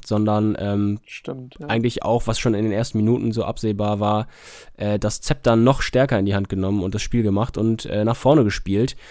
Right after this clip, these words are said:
Speaker 1: Äh, regelrecht Hannover eingeschnürt. Ähm, erste
Speaker 2: Stimmt.
Speaker 1: Möglichkeit auf Hamburger Seite hatte Glatzel mit dem Kopf,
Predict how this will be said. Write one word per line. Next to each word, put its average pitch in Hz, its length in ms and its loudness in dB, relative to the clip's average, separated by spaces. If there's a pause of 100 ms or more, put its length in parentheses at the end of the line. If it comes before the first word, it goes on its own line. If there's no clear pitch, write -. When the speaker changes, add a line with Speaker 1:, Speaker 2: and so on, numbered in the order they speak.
(300)
Speaker 1:
Äh, 110 120 0
regelrecht 127 600 4
Hannover 131 300 4
eingeschnürt. 104 800 0 (180)
Ähm, 101 400 0 (180)
erste - 260 -2
Speaker 2:
Stimmt. 117 120 6
Speaker 1:
Möglichkeit 131 800 2 (280)
auf - 460 -2
Hamburger 123 340 4
Seite 120 260 2
hatte 110 180 -2
Glatzel 160 640 2
mit 120 140 -2
dem 110 160 0
Kopf, - 400 -2